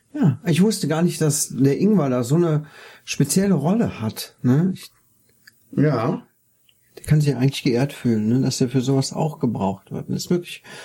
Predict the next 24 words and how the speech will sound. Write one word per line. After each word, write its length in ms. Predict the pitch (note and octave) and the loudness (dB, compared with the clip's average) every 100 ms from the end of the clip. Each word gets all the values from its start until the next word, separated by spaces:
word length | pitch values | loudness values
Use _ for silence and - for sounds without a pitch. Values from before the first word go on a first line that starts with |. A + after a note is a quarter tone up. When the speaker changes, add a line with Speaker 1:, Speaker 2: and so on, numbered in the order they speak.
| - - | -20 -12
Speaker 2:
Total. 500 | - C#3+ F#3 G#3+ C3+ | -2 2 2 2 0
Speaker 1:
rundum 440 | D3 E3 F3 F#3 - | 2 4 2 0 -4
von 240 | - C3+ | -4 -2
vorne 340 | - C#3+ E3 D#3+ | 0 -2 0 -2
bis 160 | C#3+ | -2
hinten 240 | D3 C#3+ C3+ | -2 0 0
einsetzbar. 880 | C3+ C3 A#2 G#2+ - - G#2+ C#3 D3+ - - | 0 0 0 -2 -6 -2 0 0 -2 -14 -2
Speaker 2:
Ja. 440 | C#3+ D#3+ B2+ F#3+ - - | 0 2 0 -2 -8 -8
Speaker 1:
Oben 280 | - C#3 B2 | -2 0 0
rein, 280 | A2+ A#2 A#2 | 2 0 2
hin, 260 | A2+ A#2+ - | 2 0 2
unten 280 | C#3 D3 C#3 | 0 0 0
rein. 520 | - B2 B2 B2 B2+ - | 0 2 4 2 -2 0
Speaker 2:
Ja, 220 | E3 F#3+ | 0 0
und 340 | D3+ F3 - | -2 -2 -2
Speaker 1:
Ja. 180 | E3+ D#3 | -2 0
Speaker 2:
hier 200 | D3+ F3 | 4 2
steht's 260 | F#3 D#4 - | 4 0 0
ja 80 | - | -2
auch. 180 | E3 - - - | -4 -8 -10 -6
Eine 260 | D3+ F3 E3+ | 0 2 2
Buttplug-ähnliche 1080 | - D#3+ - - - A3 A3 F#3 G3+ G3+ F#3 | 2 -4 -4 -6 -2 -2 -2 -2 2 2 2
Form 300 | F#3 F3+ F3+ | 2 2 4
bewirkt, 500 | D3+ B2+ F#3 D4+ | 4 2 0 -2